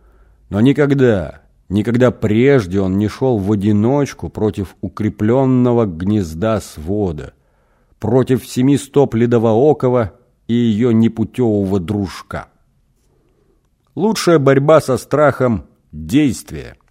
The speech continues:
Эгин резко оттолкнулся обеими ногами от ствола дерева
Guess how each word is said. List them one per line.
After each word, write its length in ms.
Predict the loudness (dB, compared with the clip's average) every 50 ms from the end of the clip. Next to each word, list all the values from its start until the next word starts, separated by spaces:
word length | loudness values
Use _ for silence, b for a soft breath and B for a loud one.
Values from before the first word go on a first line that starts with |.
| _ _ _ _ _ _
Эгин 320 | 0 2 2 4 4 4 6
резко 400 | 6 6 4 4 2 2 2 2
оттолкнулся 640 | 2 2 2 0 2 2 0 0 0 0 0 0 0
обеими 400 | 0 2 2 2 4 4 4 4
ногами 480 | 4 2 2 2 2 2 2 2 0 -2
от 180 | -6 -6 -8
ствола 380 | -8 -8 -4 -4 -2 0 -2 -2
дерева 540 | -2 -2 -2 0 0 2 0 0 -2 -2